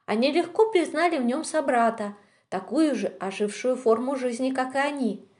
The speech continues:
«Ты знаешь нашего хозяина, Вида?» Увидев ледяного дракона, виверн и феникса,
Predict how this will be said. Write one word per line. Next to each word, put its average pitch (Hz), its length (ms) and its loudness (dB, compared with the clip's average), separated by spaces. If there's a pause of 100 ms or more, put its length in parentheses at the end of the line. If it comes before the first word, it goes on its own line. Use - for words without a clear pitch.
(200)
«Ты - 140 -16
знаешь 339 440 4
нашего 359 380 4
хозяина, 294 600 2 (140)
Вида?» 226 560 -2 (480)
Увидев 208 520 -6
ледяного 185 500 -4
дракона, 208 640 0
виверн 214 540 -2
и 180 100 -12
феникса, 254 680 -4